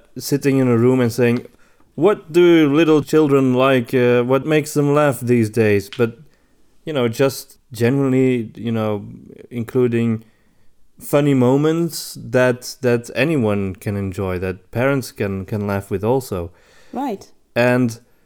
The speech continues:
Speaker 1: it's true that, you know, the, the protagonist, Peppa, is actually a very selfish, um, and very flawed child, but that makes her so
Speaker 2: credible.
Speaker 1: <laughs> Yeah, so credible and,
Speaker 2: Because lots
Speaker 1: and
Speaker 2: of
Speaker 1: real.
Speaker 2: children,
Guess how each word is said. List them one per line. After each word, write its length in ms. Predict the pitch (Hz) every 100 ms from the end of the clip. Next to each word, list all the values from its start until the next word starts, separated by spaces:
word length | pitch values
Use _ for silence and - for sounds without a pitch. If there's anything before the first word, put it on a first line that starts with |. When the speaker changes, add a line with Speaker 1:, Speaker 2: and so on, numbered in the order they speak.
| _ _ _ -
Speaker 1:
it's 200 | 139 -
true 280 | - 262
that, 300 | 151 151 147
you 80 | -
know, 180 | 147 135
the, 200 | 123 123
the 140 | 117
protagonist, 840 | 117 120 - 185 143 104 101 - -
Peppa, 460 | 160 - 98 101 -
is 180 | 107 107
actually 680 | 120 - 120 107 104 104
a 100 | -
very 560 | 95 104 98 92 90 - _
selfish, 880 | - - 131 123 - 110 - - - - _ _ _ _ _ -
um, 460 | 104 101 98 101
and 180 | 104 98
very 220 | 127 120
flawed 680 | 110 - 135 135 135 123 113 - - _
child, 560 | - 160 160 107 120 120 - - - - -
but 140 | 127
that 160 | 165 214
makes 320 | 135 117 -
her 80 | 107
so 580 | - - 92 90 87 - _ _ - 104 - - -
Speaker 2:
credible. 600 | - 339 381 240 180 220 147
Speaker 1:
<laughs> 80 |
Yeah, 120 | 175 160
so 200 | 151 135
credible 600 | - 127 180 160 131 113
and, 100 | 113
Speaker 2:
Because 220 | 110 285 220
lots 300 | 233 269 117
Speaker 1:
and 100 | 110
Speaker 2:
of 40 |
Speaker 1:
real. 400 | 147 220 143 90 _
Speaker 2:
children, 640 | - - 240 262 277 277